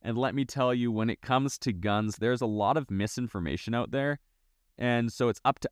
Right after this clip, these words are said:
us to dispel those myths and to educate fellow ci-, fellow citizens about the realities of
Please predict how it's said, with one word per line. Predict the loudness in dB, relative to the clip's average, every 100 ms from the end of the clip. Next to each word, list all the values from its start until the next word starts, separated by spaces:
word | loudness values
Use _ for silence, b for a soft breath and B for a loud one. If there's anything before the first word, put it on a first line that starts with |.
| 2
us | 4 4 2
to | -4
dispel | -4 -4 -2 2 4
those | 4 0
myths | 0 0 0 -4 -6
and | -6
to | -2
educate | -2 -2 -2 -2 0
fellow | 2 2
ci-, | 2 -2 -2
fellow | 0 2 2
citizens | 2 0 0 -2 -2
about | 0 -2 0
the | 0
realities | 2 2 4 4 2 -2
of | -6